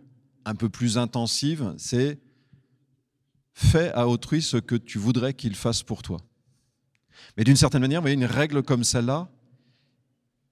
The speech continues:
elle est encore vraiment dans l'ordre un petit peu de, d'une sagesse assez universelle, en tout cas qu'on, qu'on trouve, euh, qu'on trouve dans différents, dans différents lieux dans l'histoire,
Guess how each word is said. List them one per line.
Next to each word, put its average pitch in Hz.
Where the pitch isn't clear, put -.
elle 107
est 113
encore 127
vraiment 113
dans 117
l'ordre 123
un 107
petit -
peu 143
de, 104
d'une 98
sagesse 123
assez 117
universelle, 117
en 127
tout -
cas 143
qu'on, 104
qu'on 107
trouve, 131
euh, 98
qu'on 101
trouve 127
dans 107
différents, 101
dans 95
différents 101
lieux 107
dans 120
l'histoire, 120